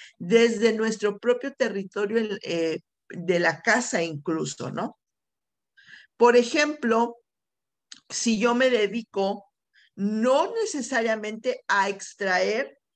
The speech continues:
sino a generar algún tipo de planteamiento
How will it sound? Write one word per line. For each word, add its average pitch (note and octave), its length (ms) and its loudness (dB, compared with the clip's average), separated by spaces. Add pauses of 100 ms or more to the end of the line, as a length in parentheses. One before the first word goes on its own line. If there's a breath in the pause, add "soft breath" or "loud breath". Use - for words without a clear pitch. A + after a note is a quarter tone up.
(120)
sino A#3+ 680 0
a A3 120 2
generar G#3+ 920 -2
algún G#3+ 500 -2
tipo B3+ 600 -2
de F#3+ 760 0 (440)
planteamiento G#3+ 1200 -2